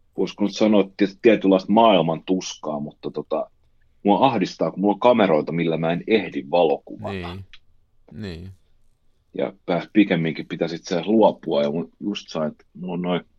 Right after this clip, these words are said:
Speaker 1: siis mulla on edelleenkin noi fuikat odottaa, että jos niillä pääsisi kuvaamaan, ja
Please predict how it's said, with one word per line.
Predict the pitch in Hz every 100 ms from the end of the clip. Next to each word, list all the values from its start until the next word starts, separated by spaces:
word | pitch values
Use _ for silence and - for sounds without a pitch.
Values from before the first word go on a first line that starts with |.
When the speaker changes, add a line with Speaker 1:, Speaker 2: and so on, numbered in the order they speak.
| _
Speaker 1:
siis | - -
mulla | 101
on | 95
edelleenkin | 123 117 85 -
noi | 87
fuikat | 87 110 101 78 - -
odottaa, | 76 71 - - 67
että | 69
jos | -
niillä | 87 78 -
pääsisi | 69 73 -
kuvaamaan, | - 80 73 69 69 71 67
ja | 67